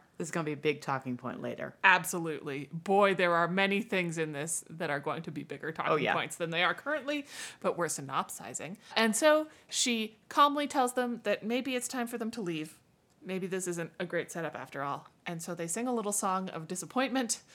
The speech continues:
Speaker 2: and they go away with a lot less conflict than you might
Speaker 1: Yeah.
Speaker 2: anticipate.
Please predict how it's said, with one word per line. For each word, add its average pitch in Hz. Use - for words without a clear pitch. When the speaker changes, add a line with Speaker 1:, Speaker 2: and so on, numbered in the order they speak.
Speaker 2:
and 190
they 180
go 180
away 170
with 208
a 220
lot 254
less 320
conflict -
than 202
you 190
might 185
Speaker 1:
Yeah. 392
Speaker 2:
anticipate. 233